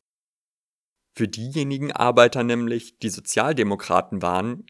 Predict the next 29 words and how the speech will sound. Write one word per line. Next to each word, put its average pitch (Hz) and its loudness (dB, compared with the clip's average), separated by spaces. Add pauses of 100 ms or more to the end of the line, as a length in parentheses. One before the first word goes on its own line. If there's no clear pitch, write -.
gab 107 4
es 95 -2
sogenannte 113 0
schwarze 104 -2
Listen. 95 -4 (720)
Und 98 -2
die 143 -6
Leute, 123 6
die 104 4
auf 95 2
diesen 98 -6
Listen 113 -2
standen, 101 -4 (100)
sollten 107 0
möglichst 101 -2
nicht 110 -4
weiter 107 2
beschäftigt 107 -4
werden. 87 -4 (880)
Krupp 151 0
handelte 117 2
also 95 0
nur, 135 0
weil 107 0
die 104 -2
Gewerkschaften 107 0
ihm 95 -6
Druck - 0
machten. 85 -8